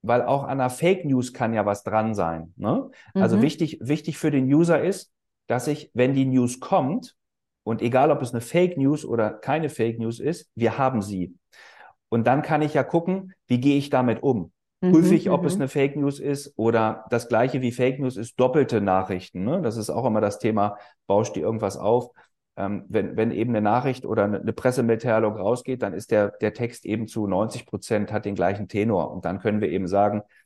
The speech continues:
Speaker 1: das ist die News, die ist einmal gezählt und da gibt's neun Duplikate von. Also das
Speaker 2: Mhm.
Speaker 1: können wir, das können wir sehr fein, ähm, auch, äh, einstellen. Wir haben ein Frontend dafür.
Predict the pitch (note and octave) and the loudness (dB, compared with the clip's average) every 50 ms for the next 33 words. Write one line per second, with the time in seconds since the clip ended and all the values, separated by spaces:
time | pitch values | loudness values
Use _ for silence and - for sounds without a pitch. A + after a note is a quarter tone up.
0 | _ _ _ - G2+ G#2+ A2+ A2+ A2 - - G#2+ G#2 G#2 A2+ C3 D3 D#3+ D#3 - | _ _ _ -2 -2 0 0 -4 -6 -4 -2 0 2 4 4 4 4 4 2 -2
1 | - - G#2 G2 - - - G2+ A2+ B2 C3 C3 B2+ B2 B2+ A#2+ - - C#3+ C3+ | -6 -6 -6 -6 -6 -6 -2 0 2 2 4 4 4 4 2 0 0 0 2 4
2 | C#3 C#3+ C#3 C#3+ - _ _ _ _ _ _ _ - G#2+ G#2 - G2+ G#2 G#2 - | 4 4 2 0 -8 _ _ _ _ _ _ _ -12 -8 -4 -4 -2 -2 -4 -6
3 | - - A2 G2 G2+ G#2 G#2+ G#2+ A2+ G#2+ G2+ F#2 F2+ - G2 F2 F#2+ F#2 G#2 G2 | -6 -4 0 2 2 2 2 0 0 -2 -4 -6 -6 -2 -2 0 0 0 -2 -6
4 | - - D#2+ D#2+ F#2 _ _ - - _ _ _ _ - F#2 F#2 F3+ D#3+ E3 F3 | -4 -4 -6 -6 -6 _ _ -20 -20 _ _ _ _ -2 0 2 2 4 4 2
5 | F3+ F#3 F3+ F3+ E3 C#3+ B2 - - A#2 A#2 - - D3+ D#3 D3+ C3 A2+ A2+ A#2 | 4 4 2 2 2 2 0 0 0 -4 -2 0 0 0 2 4 2 2 4 4
6 | A#2 B2+ C3 C3+ - B2 A2+ A#2+ C3 C#3 C#3+ C3+ - - G#2+ G#2+ A2 A2 - - | 4 4 2 0 0 0 0 0 -2 -4 -6 -8 -8 -6 -4 -4 -2 -4 -4 -2
7 | - G#2 A2 A2+ - - - - - E2 F2 - - F#2 - _ _ _ - - | 0 0 0 0 -2 -8 -14 -12 -10 -10 -12 -12 -16 -20 -20 _ _ _ -8 -4
8 | G2+ A#2 C3+ C3+ - - C3 B2 B2+ C3 B2+ A2+ A#2 A2 A2 G#2+ G#2+ A#2 G#2+ - | -2 -2 -2 -2 -2 0 2 2 2 2 0 0 0 0 0 0 0 0 -2 -6
9 | D#2+ F2 - - - - C2+ F2 G#2 G2 - - B2 A2+ B2 D3 - - B2 B2+ | -10 -12 -14 -12 -12 -10 -8 -8 -8 -10 -6 0 0 0 0 0 -2 -4 -6 -4
10 | A#2+ A2+ A2 - - B2 A#2+ A#2 A#2 A#2 A#2 | -4 -4 -4 -4 0 2 2 2 2 0 -4